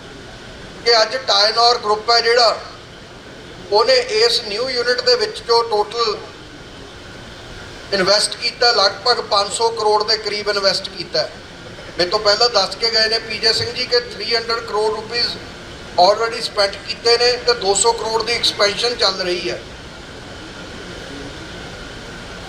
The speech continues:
ਟਵੈਂਟੀ ਫਾਈਵ ਹੰਡਰਡ, ਪੱਚੀ ਸੌ ਦੇ ਕਰੀਬ ਬੰਦਾ ਟਾਇਨੌਰ ਗਰੁੱਪ ਦੇ ਵਿੱਚ ਅੱਜ ਜੌਬ ਕਰ ਰਿਹਾ, ਕਿਸੇ ਨਾ ਕਿਸੇ ਤਰੀਕੇ ਨਾਲ ਜੁੜਿਆ ਹੋਇਆ।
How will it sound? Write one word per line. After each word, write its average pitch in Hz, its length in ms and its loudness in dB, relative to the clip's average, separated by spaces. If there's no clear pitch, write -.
ਟਵੈਂਟੀ 208 380 2
ਫਾਈਵ 214 500 4
ਹੰਡਰਡ, 220 380 4
ਪੱਚੀ 220 380 0
ਸੌ 233 320 6
ਦੇ 247 140 6
ਕਰੀਬ 220 420 -4
ਬੰਦਾ 202 460 2
ਟਾਇਨੌਰ 214 500 6
ਗਰੁੱਪ 208 340 -2
ਦੇ 233 140 4
ਵਿੱਚ 214 300 0
ਅੱਜ 190 220 -2
ਜੌਬ 190 360 4
ਕਰ 170 160 2
ਰਿਹਾ, 139 260 -8
ਕਿਸੇ - 200 2
ਨਾ 240 100 4
ਕਿਸੇ - 240 0
ਤਰੀਕੇ 220 380 -6
ਨਾਲ - 140 4
ਜੁੜਿਆ 190 320 2
ਹੋਇਆ। 156 220 0